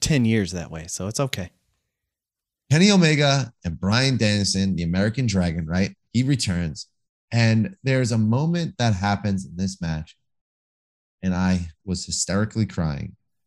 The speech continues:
Speaker 1: <laughs>
Speaker 2: It's the bell rings and the crowd, uh, simultaneously. It was like, I've never seen anything like it before in my whole entire life. Ever. Ever.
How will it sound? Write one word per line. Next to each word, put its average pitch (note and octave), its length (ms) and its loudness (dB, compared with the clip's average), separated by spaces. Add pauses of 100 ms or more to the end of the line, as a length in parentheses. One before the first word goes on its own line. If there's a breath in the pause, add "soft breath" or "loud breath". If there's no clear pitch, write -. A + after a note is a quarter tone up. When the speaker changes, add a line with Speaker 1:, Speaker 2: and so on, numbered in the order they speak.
(140)
Speaker 1:
<laughs> B2 40 4 (180)
Speaker 2:
It's - 340 -4 (140)
the F#2 80 -2
bell E3 380 4
rings A2 720 2 (320)
and G2+ 220 0
the F#2 80 0
crowd, B2+ 680 -2 (220)
uh, F#2+ 120 -4
simultaneously. A2+ 1400 0 (560 soft breath)
It A#2 60 -4
was F#2 280 -4
like, F#2+ 320 -6 (840)
I've D3 100 -2
never G3+ 320 4
seen G3 320 6
anything D#3 440 2
like A#2 280 -2
it C3 100 -10
before B2+ 320 -8
in A#2 40 -4
my G#2 100 -2
whole C3+ 280 -6
entire B2 280 -2
life. G2 260 -4 (240)
Ever. D3 400 2 (560)
Ever. D3 380 2